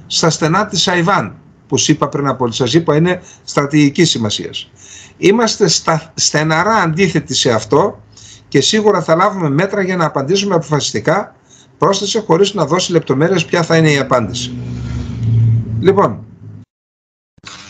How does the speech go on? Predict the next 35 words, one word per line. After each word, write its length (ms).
δεν 100
ξέρω 260
τι 120
να 160
πω, 360
δεν 200
ξέρω 240
τι 140
θέλω 320
να, 480
ποιοι 200
είναι 120
οι, 340
οι 220
ειδικοί 360
στόχοι 320
των 160
Ηνωμένων 320
Πολιτειών 240
της 100
Αμερικής. 500
Πάντως 420
αυτό 280
το 120
αγκάθι 680
μπορεί 280
κάποια 360
στιγμή 300
να 100
αποτελέσει 560
αιτία 280
να 140
έχουμε 320
και 140
κάτι 560